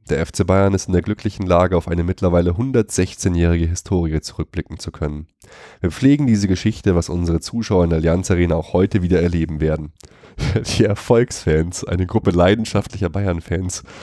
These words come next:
die sich im Internet zusammengefunden haben, haben die ersten beiden Vereinshymnen des F C Bayern neu entdeckt und neu aufgenommen.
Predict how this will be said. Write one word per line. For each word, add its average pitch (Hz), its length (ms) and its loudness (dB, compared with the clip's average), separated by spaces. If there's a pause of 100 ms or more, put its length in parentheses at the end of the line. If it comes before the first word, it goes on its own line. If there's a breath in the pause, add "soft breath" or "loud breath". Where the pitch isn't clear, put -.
(300 loud breath)
die 98 60 4
sich 92 160 2
im 90 100 2
Internet 98 400 2
zusammengefunden 85 840 0
haben, 85 300 2 (680 loud breath)
haben 107 240 2
die 107 100 4
ersten 110 320 2
beiden 98 260 4
Vereinshymnen 95 1080 -2
des 90 180 0
F 87 160 -2
C - 140 -2
Bayern 87 300 2
neu 87 200 2
entdeckt 90 360 0
und 90 80 -4
neu 85 200 2
aufgenommen. 80 680 -4